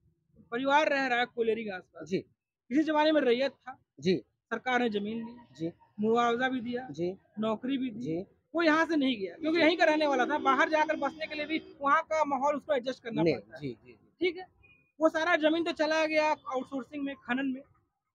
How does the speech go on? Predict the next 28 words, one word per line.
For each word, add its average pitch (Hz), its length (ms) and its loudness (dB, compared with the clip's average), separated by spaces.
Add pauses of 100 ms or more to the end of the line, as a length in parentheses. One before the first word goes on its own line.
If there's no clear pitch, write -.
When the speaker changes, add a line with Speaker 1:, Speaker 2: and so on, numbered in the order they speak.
(120)
Speaker 1:
आज 339 120 4
उसका 349 180 2
परिवार 339 400 4
रहा 247 260 0
वहाँ 240 240 -4
पे, - 160 -18 (1400)
जो 262 140 2
dynamite 294 500 2
से 330 100 -2
फोड़े 277 320 -2
जा 254 160 0
रहे 202 120 -4
हैं, 196 260 -14 (400)
उसके 311 200 0
घर 254 260 0
पर 311 140 4
भी 311 180 2
दीवार 269 320 2
गिर 247 180 -2
रहा 151 220 -2
है, - 100 -6
Speaker 2:
जी। 135 120 -8 (440)
Speaker 1:
घर 254 100 0
में 294 100 -2
दरारें 269 320 2
पड़ 269 200 -4
रही 262 180 -6
हैं। 269 100 -10